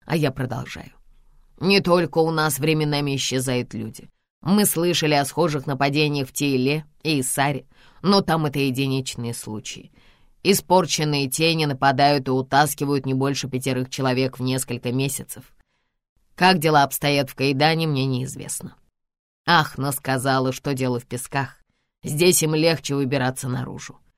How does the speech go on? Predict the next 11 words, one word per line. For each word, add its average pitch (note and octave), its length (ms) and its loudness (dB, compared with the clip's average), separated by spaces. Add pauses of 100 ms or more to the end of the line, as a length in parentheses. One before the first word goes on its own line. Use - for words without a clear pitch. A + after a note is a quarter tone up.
(220)
Ночью F3+ 480 2
они D#3 240 0
сильнее, C#3+ 500 -2
поэтому D3 460 0
теперь C#3+ 340 -2
каждую C3+ 480 2
ночь C3+ 300 -2
вокруг C3+ 440 0
городов A#2+ 520 -2
патрулируют C3+ 760 0
отряды. - 520 -8